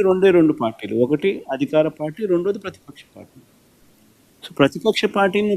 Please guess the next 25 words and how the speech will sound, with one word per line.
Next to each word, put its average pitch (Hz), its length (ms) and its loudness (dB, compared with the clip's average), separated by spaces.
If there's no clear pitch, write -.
ప్రతిపక్ష 190 360 -2
పార్టీకి 190 380 -2
యాక్సెప్ట్ - 440 -8
చేయడంలా. 180 400 2
ఎందుకంటే 190 360 2
యాక్సెప్ట్ 190 380 0
చేస్తే 202 360 6
ప్రతిపక్ష 175 420 2
పార్టీకి 202 380 0
ఒక 208 140 0
నాయకుడు 214 300 4
అనేవాడు 214 360 0
ఉంటాడు 220 300 2
కాబట్టి 202 300 0
ఆయన 214 180 -4
ప్రతిపక్ష 202 340 -6
నాయకుడిగా 202 500 -2
ఎన్నుకో-, 208 400 2
యాక్సెప్ట్ 196 360 4
చేయాల్సి 160 280 2
వస్తుంది. - 280 -16
యాక్సెప్ట్ 220 500 2
ఒకవేళ 220 220 0
చేస్తే 214 340 2
నువ్వు 226 300 6